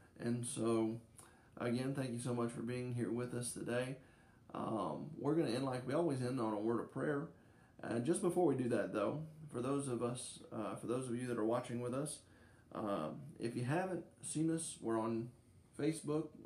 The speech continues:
Live like we are now for those that are, are watching. Uh, we can also be found on YouTube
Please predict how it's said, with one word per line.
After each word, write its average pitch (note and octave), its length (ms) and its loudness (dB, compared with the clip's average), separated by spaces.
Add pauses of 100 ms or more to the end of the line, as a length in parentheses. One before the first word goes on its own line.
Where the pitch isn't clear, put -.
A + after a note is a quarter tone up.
Live C3+ 380 0
like A#2+ 160 -2
we B2 100 0
are A#2 140 2
now C3+ 240 0
for B2 140 -2
those A#2+ 220 2
that A2+ 120 0
are, A2 160 2 (460)
are - 80 0
watching. E3+ 500 0 (760)
Uh, F2+ 260 0
we A#2+ 420 0
can B2 120 -2
also C3+ 220 -2
be B2+ 80 -4
found A#2+ 260 0
on G2 160 0
YouTube D3+ 540 6